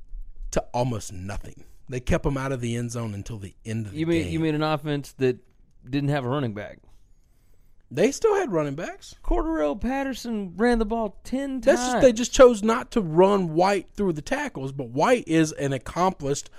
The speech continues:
Speaker 2: I
Speaker 1: running back.
Speaker 2: understand that, but, uh, but once Sony Michel went out, I feel like this offense changed, and they had to find
Speaker 1: No.
Speaker 2: some
Speaker 1: Th-,
Speaker 2: way.
Speaker 1: th-, this offense changes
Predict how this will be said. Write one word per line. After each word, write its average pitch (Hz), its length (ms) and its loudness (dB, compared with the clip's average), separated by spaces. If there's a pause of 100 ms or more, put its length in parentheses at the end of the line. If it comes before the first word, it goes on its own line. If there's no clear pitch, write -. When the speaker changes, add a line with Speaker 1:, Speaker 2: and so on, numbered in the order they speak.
(140)
Speaker 2:
I - 140 -2
Speaker 1:
running 240 200 10
back. 165 40 4
Speaker 2:
understand 226 340 2
that, 190 280 -4
but, 151 140 4
uh, 143 160 0
but 135 340 -4
once 180 360 -4
Sony 196 260 -2
Michel 160 420 -2
went 143 240 -4
out, 156 340 -2 (920)
I 135 80 -2
feel 180 240 0
like 165 220 2
this 147 180 -2
offense 135 600 -4 (360)
changed, 127 560 -2
and 120 100 -4
they 120 120 0
had 135 180 0
to 123 60 -4
find 120 500 0
Speaker 1:
No. 113 100 -6
Speaker 2:
some 143 340 -2
Speaker 1:
Th-, 113 100 0
Speaker 2:
way. 123 140 0
Speaker 1:
th-, 196 160 4
this 220 160 2
offense 226 340 4
changes 170 420 0